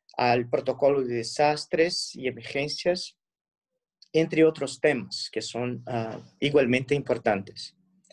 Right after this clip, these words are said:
Eh, en todos estos trabajos hechos anteriormente, el comité se ha, ah, se ha dedicado a hacer recomendaciones a los Estados miembros sobre la eficacia de sus políticas públicas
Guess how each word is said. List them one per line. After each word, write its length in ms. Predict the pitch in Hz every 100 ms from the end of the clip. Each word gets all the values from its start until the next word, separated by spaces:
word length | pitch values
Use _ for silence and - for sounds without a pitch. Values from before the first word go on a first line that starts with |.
| _ _ _ _ _ -
Eh, 580 | 135 135 127 127 117 110 _ -
en 160 | 175
todos 320 | - 247 254 190
estos 320 | 170 175 -
trabajos 500 | 147 139 165 220 190
hechos 500 | 160 156 143 - -
anteriormente, 1040 | 123 127 123 120 123 127 147 180 - 208 208 _ _ _ _
el 160 | 139
comité 480 | 139 165 160 160 214
se 300 | 220 - 185
ha, 260 | 165 170 170
ah, 220 | 131 131 131 131 _
se 220 | - 165
ha 40 |
dedicado 540 | 151 143 127 - 180 170
a 40 |
hacer 360 | 143 - 170 160
recomendaciones 1040 | 160 185 202 185 151 131 - 202 226 147
a 40 | 139
los 180 | 123
Estados 420 | 120 120 120 120 120
miembros 520 | 127 127 156 175 - _ _ _
sobre 680 | - 160 160 165 175 180 160
la 460 | 160 156 151 156 151
eficacia 720 | 156 151 - 220 226 - 151
de 100 | 127
sus 200 | - -
políticas 560 | 120 120 120 - 120
públicas 640 | - 131 139 151 175 185